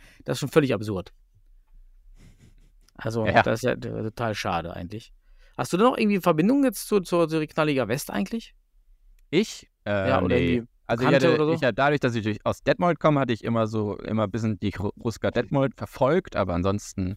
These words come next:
Speaker 2: äh, nee, gar kein, gar keine Verbindung.
Speaker 1: Gut, war also schon das Duell,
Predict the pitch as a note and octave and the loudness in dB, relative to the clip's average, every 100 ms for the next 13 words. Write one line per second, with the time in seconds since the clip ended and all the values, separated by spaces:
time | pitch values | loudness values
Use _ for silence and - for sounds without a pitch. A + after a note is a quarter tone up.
0 | - F#2+ F2+ F2 F#2 - - _ - - | -6 -2 -2 -2 -4 -8 -20 _ -20 -10
1 | - F2 - _ - D#2 - F2+ E2+ - | -6 -6 -8 _ -8 -8 -4 -6 -6 -14
2 | - - - - F#2 - - - - _ | -20 -18 -16 -12 -10 -10 -14 -20 -20 _
3 | _ _ _ _ _ - - _ _ _ | _ _ _ _ _ -20 -20 _ _ _
4 | _ - - - - C3 A2 A2+ C#3+ C3 | _ -20 -20 -20 -6 -6 -2 0 2 0
5 | D3 C#3 - - E3 | -2 -4 -4 2 4